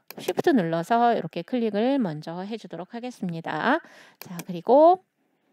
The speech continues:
C는 영이고요. M 오십,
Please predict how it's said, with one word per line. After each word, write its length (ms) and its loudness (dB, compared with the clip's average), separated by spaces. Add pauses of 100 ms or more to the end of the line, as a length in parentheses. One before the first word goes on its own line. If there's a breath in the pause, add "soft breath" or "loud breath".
(840 soft breath)
C는 380 -6
영이고요. 640 0 (100)
M 260 -6
오십, 640 -2